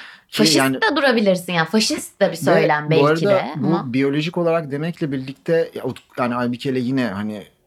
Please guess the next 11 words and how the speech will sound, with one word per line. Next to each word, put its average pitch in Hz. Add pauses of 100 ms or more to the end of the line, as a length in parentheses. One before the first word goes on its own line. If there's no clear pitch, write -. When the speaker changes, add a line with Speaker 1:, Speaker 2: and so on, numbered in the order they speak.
(220)
Speaker 1:
işte -
kardeş 110
mardeş 107
falan 110
gibi 104
kararlar 104 (300)
konuştuğun 110
zaman 147 (440)
şahsi 113
düşüncem 110
yine, 139